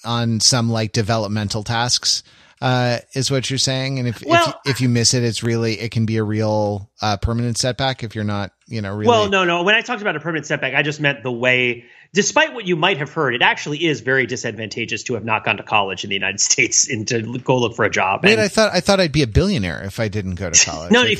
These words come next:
Speaker 1: thought
Speaker 2: drop out of school, you're guaranteed to make tons of money in Bitcoin. There's no, no possible way the rest of it could work out.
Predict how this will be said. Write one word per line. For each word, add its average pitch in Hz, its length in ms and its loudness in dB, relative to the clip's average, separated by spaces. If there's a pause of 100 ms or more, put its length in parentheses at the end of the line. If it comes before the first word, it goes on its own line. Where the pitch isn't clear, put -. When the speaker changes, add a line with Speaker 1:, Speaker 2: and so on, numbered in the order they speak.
Speaker 1:
thought 196 60 0
Speaker 2:
drop 226 200 -2
out 269 80 4
of 185 80 -2
school, - 260 0
you're 180 120 4
guaranteed 190 640 2
to 139 80 -4
make 143 280 0
tons 147 220 -2
of 135 60 -4
money 135 160 0
in 113 80 -2
Bitcoin. 104 380 -2
There's 113 200 -8
no, - 220 -12 (260)
no 165 140 4
possible 165 500 0
way 147 140 4
the 123 80 -4
rest 123 240 -2
of 113 80 -8
it - 120 -4
could 107 120 -10
work 104 180 -2
out. 110 200 2